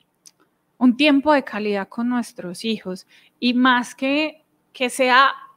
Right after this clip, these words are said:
un día entero, toda una jornada,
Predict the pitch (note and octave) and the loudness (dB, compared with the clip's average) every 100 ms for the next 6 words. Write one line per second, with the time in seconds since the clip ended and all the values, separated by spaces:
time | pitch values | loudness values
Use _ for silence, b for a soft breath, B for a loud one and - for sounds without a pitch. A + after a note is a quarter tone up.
0 | - C4+ B3+ C#4+ C#4+ C4+ C4+ B3 B3+ C4 | -10 -8 -6 -6 -6 -6 -6 -6 -6 -4
1 | B3+ B3 B3 A#3+ A3 A3+ A#3+ B3+ B3 A#3 | -6 -6 -8 -6 -6 -4 -6 -8 -10 -14
2 | G#3+ G#3+ A#3 A#3 A3+ G#3+ | -12 -8 -6 -4 -6 -8